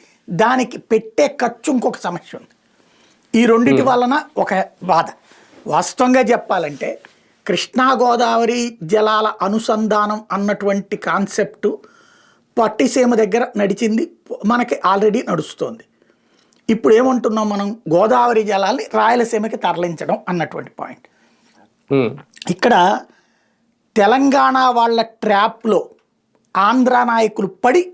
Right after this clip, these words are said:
Speaker 1: రాష్ట్రాన్ని నాశనం చేస్తున్నారు అన్నది నా అనుమానం.
Speaker 2: Hmm.
Speaker 1: వాళ్ళు అక్కడ
Speaker 2: Hmm.
Speaker 1: ప్రచారం కోసం ఆడే డ్రామా. వాస్తవంగా అట్లాంటి ట్రాప్‌లో పడబోయి చిట్ట చివరి నిమిషంలో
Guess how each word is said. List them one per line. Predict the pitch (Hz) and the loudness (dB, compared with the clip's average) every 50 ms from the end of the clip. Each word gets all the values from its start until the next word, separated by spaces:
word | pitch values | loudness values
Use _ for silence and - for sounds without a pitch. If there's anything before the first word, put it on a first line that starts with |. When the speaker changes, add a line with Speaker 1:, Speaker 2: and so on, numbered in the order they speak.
| - - | -10 -6
Speaker 1:
రాష్ట్రాన్ని | 208 202 240 - - _ 269 254 247 233 | -4 -4 -4 -4 -4 _ -4 -2 -2 -2
నాశనం | 208 208 202 - 226 226 214 208 | -4 -4 -6 -4 -6 -2 -2 0
చేస్తున్నారు | 202 196 - - - 202 185 175 175 185 202 - - _ _ _ _ _ _ - | -2 -2 -4 -10 -12 -10 -8 -6 -6 -4 -6 -8 -10 _ _ _ _ _ _ -4
అన్నది | - 202 214 226 220 277 - - - - | -2 0 0 0 0 -2 -6 -10 -8 -4
నా | 190 180 | -2 0
అనుమానం. | 180 185 185 196 196 165 151 - - _ _ _ _ _ _ _ _ _ _ _ _ _ _ _ - - - _ _ _ - | 0 0 0 -2 -4 -4 -6 -10 -16 _ _ _ _ _ _ _ _ _ _ _ _ _ _ _ -20 -20 -20 _ _ _ 2
Speaker 2:
Hmm. | 147 143 190 | 4 4 6
Speaker 1:
వాళ్ళు | 226 262 269 254 | 6 4 4 2
అక్కడ | - - 240 | 0 -2 -4
Speaker 2:
Hmm. | - | -2
Speaker 1:
ప్రచారం | - 233 226 262 247 294 277 285 277 233 | 0 0 2 4 4 4 2 2 0 -2
కోసం | - 277 240 233 - 240 | -2 -2 -2 -2 -2 -2
ఆడే | 226 226 196 202 | -2 0 0 -2
డ్రామా. | 175 196 180 170 165 139 - - - | -2 -2 -2 -4 -4 -6 -12 -6 -2
వాస్తవంగా | 185 214 247 - - _ 269 262 262 269 285 277 - | 0 0 0 -2 -2 _ -2 0 2 0 0 0 -2
అట్లాంటి | 220 220 - - 254 254 247 220 | -4 -4 -2 -2 -2 -2 -2 -2
ట్రాప్‌లో | 226 - - 226 220 226 240 233 - 285 269 | -6 -4 -2 0 2 2 0 0 -2 -2 -2
పడబోయి | - - - - 226 233 262 277 262 440 269 254 220 180 185 220 - _ _ _ _ _ _ _ _ - - | -2 -2 -2 0 2 2 4 4 4 4 2 2 2 -2 -8 -12 -16 _ _ _ _ _ _ _ _ -4 -4
చిట్ట | 262 262 262 - - 330 - 311 | -4 -4 -2 -2 -2 0 0 0
చివరి | 302 269 262 233 | 0 0 0 -2
నిమిషంలో | 247 254 233 220 - 233 214 220 226 320 | -2 -2 -2 -2 -2 -2 0 0 -2 -4